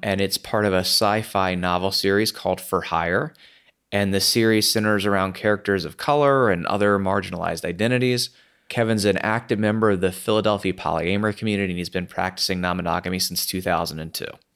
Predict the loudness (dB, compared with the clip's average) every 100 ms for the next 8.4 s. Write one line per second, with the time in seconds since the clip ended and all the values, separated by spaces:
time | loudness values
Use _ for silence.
0 | _ _ -8 0 2 4 4 4 2 2
1 | 4 4 4 4 4 2 4 4 4 2
2 | 2 2 2 2 2 4 2 2 2 4
3 | 2 2 4 2 2 0 0 0 -2 -2
4 | -2 2 2 4 4 4 2 2 -2 -2
5 | -4 -2 0 2 2 -2 -8 -16 _ -14
6 | -12 -12 -10 -6 0 0 0 0 -2 -2
7 | -4 -4 -6 -8 -4 0 0 0 2 2
8 | 4 4 0